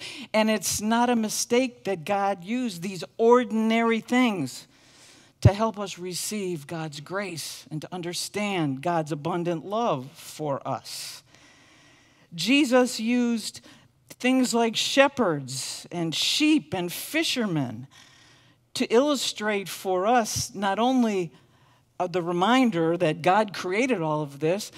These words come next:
but he used them as metaphors to explain our role in the world.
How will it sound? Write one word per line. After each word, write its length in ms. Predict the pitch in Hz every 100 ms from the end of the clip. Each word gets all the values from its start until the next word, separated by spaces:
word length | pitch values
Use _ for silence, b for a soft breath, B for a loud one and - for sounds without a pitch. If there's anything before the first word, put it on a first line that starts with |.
| B
but 120 | - 214
he 60 |
used 380 | 214 240 285 226
them 160 | 254 240
as 200 | 226 185
metaphors 840 | 185 214 269 - 175 147 131 135
to 120 | -
explain 520 | 160 143 - 202 190 190
our 260 | 196 208 220
role 800 | 190 165 202 226 190 139 147 b b -
in 160 | 175
the 60 | 185
world. 560 | 196 247 302 143 -